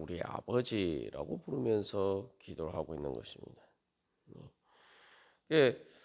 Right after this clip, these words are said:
하나님께서 우리에게 주시는 그 은혜가 단-, 어, 어, 바로 우리를 통해서,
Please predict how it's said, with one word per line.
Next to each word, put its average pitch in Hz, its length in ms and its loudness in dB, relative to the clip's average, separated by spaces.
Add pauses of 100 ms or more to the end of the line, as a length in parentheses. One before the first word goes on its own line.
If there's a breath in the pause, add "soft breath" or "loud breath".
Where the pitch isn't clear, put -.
(140)
하나님께서 131 580 8
우리에게 104 440 6
주시는 92 500 2
그 - 240 -4
은혜가 90 680 6
단-, 76 360 0 (220)
어, 50 320 -8 (320)
어, - 320 -10
바로 98 440 2 (280)
우리를 120 640 2
통해서, - 440 -6